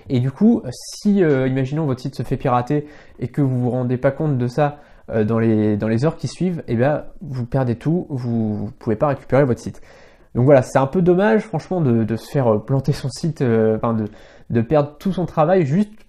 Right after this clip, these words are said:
parce qu'on a eu la flemme de télécharger un plugin gratuit, euh, voilà, dont, qui est vraiment de très, très bonne qualité et, euh, et voilà, c'est, enfin, encore une fois, voilà, c'est gratuit, ça prend pas de temps, franchement, à paramétrer, ça prend, euh,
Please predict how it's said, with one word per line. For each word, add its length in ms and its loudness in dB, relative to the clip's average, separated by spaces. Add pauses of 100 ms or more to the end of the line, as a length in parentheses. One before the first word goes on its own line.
(120)
parce 200 -8
qu'on 320 0
a 60 0
eu 100 2
la 140 2
flemme 460 -2
de 100 -6
télécharger 520 -2
un 80 -4
plugin 320 -2
gratuit, 440 0 (440)
euh, 840 4 (320)
voilà, 180 4
dont, 560 -4 (400)
qui 80 -4
est 60 0
vraiment 340 0
de 80 0
très, 220 -6
très 160 -2
bonne 140 0
qualité 720 2
et, 80 4
euh, 100 2 (1300)
et 100 -2
voilà, 260 8
c'est, 240 0
enfin, 200 0
encore 260 0
une 60 0
fois, 180 6
voilà, 180 4
c'est 160 0
gratuit, 380 0
ça 120 -2
prend 180 -4
pas 140 0
de 80 -12
temps, 260 2
franchement, 340 -4
à 220 -2
paramétrer, 540 0
ça 140 -2
prend, 340 -2
euh, 60 0